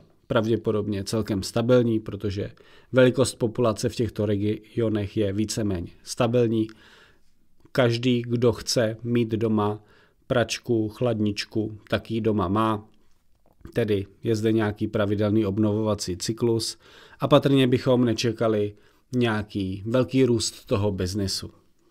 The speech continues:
Možná, že by to pak vypadalo následovně. Tady máme schematicky nakreslený vývoj zisku a vývoj ceny.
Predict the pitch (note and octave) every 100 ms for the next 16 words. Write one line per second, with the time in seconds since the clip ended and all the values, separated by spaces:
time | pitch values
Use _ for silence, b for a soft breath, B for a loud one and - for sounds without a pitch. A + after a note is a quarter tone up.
0 | _ _ b b b b b C#3 C#3+ E3+
1 | D#3+ F3 D#3+ C#3 D3 D3 D3+ D3+ D3+ C#3
2 | C#3+ C#3 C3 B2+ B2+ B2 - A#2+ A#2 -
3 | C3+ A2 G#2+ F#2+ G#2 - _ _ _ -
4 | C#3 C#3+ D3 C3+ C3+ C3+ B2+ - - -
5 | C#3+ C3 - C#3 - - B2+ B2+ B B
6 | B C3+ B2+ C#3 B2 - C3+ B2 B2 B2
7 | A#2+ b b A#2 B2+ A#2+ G#2 G2+ F#2+ -
8 | A2+ C3 - - D#3+ D#3 - - A#2+ A#2+
9 | A#2+ B2 A2+ - G#2+ F#2+